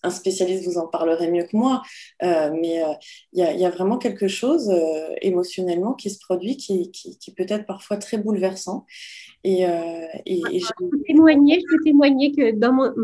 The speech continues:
Speaker 2: pendant mon arrivée à, à les, la petite église de San Giovanni, perchée en haut des montagnes <laughs> de la Costa Verde, nous avons eu des émotions à t'écouter, euh, répéter avec Alexandre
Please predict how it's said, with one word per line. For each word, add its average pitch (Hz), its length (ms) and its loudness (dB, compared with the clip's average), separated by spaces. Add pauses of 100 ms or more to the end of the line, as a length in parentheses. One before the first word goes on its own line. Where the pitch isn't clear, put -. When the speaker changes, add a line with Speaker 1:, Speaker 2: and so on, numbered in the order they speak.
(100)
Speaker 2:
pendant 247 240 0
mon 262 180 4
arrivée 262 560 4
à, 233 100 4
à 202 260 0
les, 208 220 2
la 196 180 -2
petite 285 460 -6
église 294 460 6
de 254 120 0
San 254 260 -4
Giovanni, 240 680 -4
perchée 233 760 -4
en 202 140 -2
haut 214 160 -4
des 208 120 -4
montagnes 214 720 -4
<laughs> 247 220 2
de 202 60 4
la 208 140 2
Costa 240 380 -2
Verde, 220 360 -8 (560)
nous 254 240 0
avons 240 360 0
eu 269 140 4
des 220 340 -4
émotions 294 640 0
à 214 140 -2
t'écouter, 220 680 -4
euh, 165 200 -6 (480)
répéter 220 640 2
avec 180 280 -2
Alexandre 180 720 -6